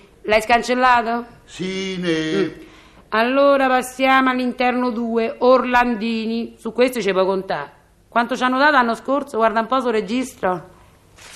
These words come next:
Speaker 2: Diecimila.
Speaker 1: Beh, non fanno uno sforzo se si considera che stanno a piano terreno e oltre alla manutenzione di quello che loro chiamano il giardino,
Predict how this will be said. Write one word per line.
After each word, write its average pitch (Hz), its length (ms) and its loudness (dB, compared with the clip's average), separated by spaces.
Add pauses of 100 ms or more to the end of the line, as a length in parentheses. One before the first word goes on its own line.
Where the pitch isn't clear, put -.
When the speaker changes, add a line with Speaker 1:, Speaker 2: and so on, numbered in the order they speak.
(920)
Speaker 2:
Diecimila. 156 1160 -4
Speaker 1:
Beh, 190 280 -6 (280)
non 214 300 2
fanno 226 380 4
uno 226 160 6
sforzo 220 520 2
se 185 120 -4
si 208 140 -2
considera 208 440 0
che 196 80 2
stanno 196 300 0
a - 20 -4
piano 208 280 2
terreno 220 480 2 (340)
e 202 100 2
oltre 226 280 4
alla 214 160 4
manutenzione 214 680 0
di 190 120 -2
quello 196 240 -2
che 175 80 -4
loro 180 240 -2
chiamano 175 460 -2 (120)
il 175 200 -4
giardino, 190 920 0